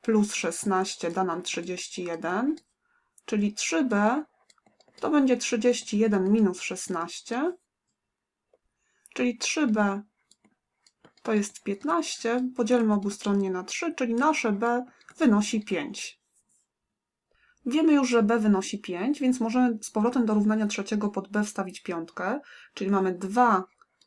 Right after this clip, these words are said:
razy pięć plus szesnaście to jest A plus C.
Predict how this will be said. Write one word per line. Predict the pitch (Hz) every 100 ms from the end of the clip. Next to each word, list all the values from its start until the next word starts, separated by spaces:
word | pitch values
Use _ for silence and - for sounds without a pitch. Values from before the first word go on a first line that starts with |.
| _
razy | 196 202 196 - 165 - -
pięć | 247 277 294 339 - - _ _ _ _
plus | - 233 214
szesnaście | - 190 190 - 262 294 285 - 233 247 _ _ -
to | 415
jest | 254 - -
A | - 233
plus | 208 190 190 -
C. | - 170